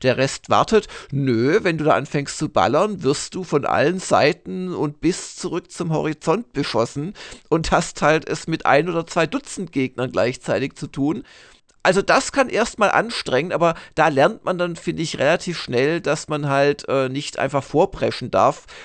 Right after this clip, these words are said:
oder sich auch mal dann zurückzieht an eine Stelle, wo man sich ein bisschen Deckung suchen kann und so. Und um zurückzukommen auf die Ausgangsthese von dir, ja, ich würde sagen,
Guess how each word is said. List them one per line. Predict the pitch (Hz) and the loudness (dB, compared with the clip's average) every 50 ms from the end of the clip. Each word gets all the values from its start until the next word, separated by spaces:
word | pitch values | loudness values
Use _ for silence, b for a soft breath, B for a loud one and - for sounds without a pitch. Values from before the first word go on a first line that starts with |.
| B | B
oder | B 117 151 151 147 147 | B 0 2 4 4 2
sich | - 165 147 - | 2 -2 -2 0
auch | - 131 147 143 143 | 2 2 2 2 0
mal | 139 135 127 131 127 135 135 131 | 0 2 4 6 6 6 4 4
dann | - 127 120 139 - | 2 0 -2 -2 -2
zurückzieht | - 147 139 185 190 - - - - 175 151 147 147 - | -4 -2 0 0 -2 -2 -8 -10 -4 -2 0 0 0 0
an | - 107 135 | 0 0 0
eine | 135 135 131 | 0 -2 -4
Stelle, | - - 139 139 135 139 127 | 0 0 2 2 2 2 0
wo | 135 139 | 0 0
man | 135 131 131 131 131 120 67 67 | 0 -2 -2 -2 -4 -8 -10 -12
sich | - - 147 135 | -10 -10 -8 -6
ein | 139 | -4
bisschen | 135 143 131 143 135 127 127 127 | -4 -4 -2 -2 -2 -2 0 0
Deckung | - 165 165 - 180 170 151 | 0 0 0 0 -4 -6 -4
suchen | - 160 156 139 147 143 135 | -4 -2 -2 -2 -2 -4 -4
kann | 147 143 131 135 | -2 -2 -2 -2
und | 139 139 131 | -2 -4 -4
so. | - 131 127 127 135 131 B B B B B B B B _ | -2 -2 0 2 2 0 B B B B B B B B _
Und | - 139 147 147 139 B B B B B - | 0 0 0 0 -4 B B B B B -2
um | - 156 147 151 - | 0 0 0 0 -4
zurückzukommen | - - 147 131 170 214 - - - - - - 175 165 165 165 147 | -6 -4 -2 -2 -2 -4 -6 -8 -10 -8 -4 -2 -2 -2 -2 -2 -4
auf | - - 139 - | -4 -4 -4 -6
die | - - - | -4 -2 0
Ausgangsthese | - - 156 233 - - 208 185 190 - - - - 175 190 170 180 160 | 2 2 0 0 -2 -4 -6 -6 -6 -8 -8 -6 -4 -4 -4 -4 -4 -4
von | - 180 165 170 | -4 -4 -4 -2
dir, | 151 151 151 151 | -2 -2 0 0
ja, | 135 117 110 110 131 160 | 2 2 4 4 4 4
ich | 254 247 - - | 2 0 -2 -6
würde | 208 190 185 190 | -6 -4 -4 -4
sagen, | - 175 160 147 151 170 175 185 180 | -2 0 2 2 2 0 -2 -6 -10